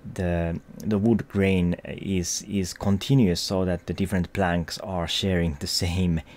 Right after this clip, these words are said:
sort of a wooden texture, if you know what I mean. That, that, for example, this plank, you can see that this, these planks are actually individuals, so that the, in, when the plank is changed to the other one,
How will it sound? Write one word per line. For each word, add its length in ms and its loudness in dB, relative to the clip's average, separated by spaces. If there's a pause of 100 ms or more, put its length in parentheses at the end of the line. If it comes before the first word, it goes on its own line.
(380)
sort 300 0
of 100 -6
a 60 -2
wooden 340 0
texture, 560 -2
if 160 -6
you 80 0
know 160 0
what 160 -2
I 120 0
mean. 380 -2
That, 260 -8
that, 160 -8
for 100 -12
example, 280 -6
this 140 -6
plank, 380 -6
you 60 -14
can 120 -6
see 180 -6
that 220 -8
this, 240 -4 (680)
these 160 -4
planks 320 2
are 120 2
actually 380 0
individuals, 680 2
so 340 -4
that 180 -2
the, 340 0
in, 340 0
when 180 2
the 60 -4
plank 420 -2
is 160 -8
changed 400 -2
to 100 -2
the 180 0
other 200 2
one, 360 0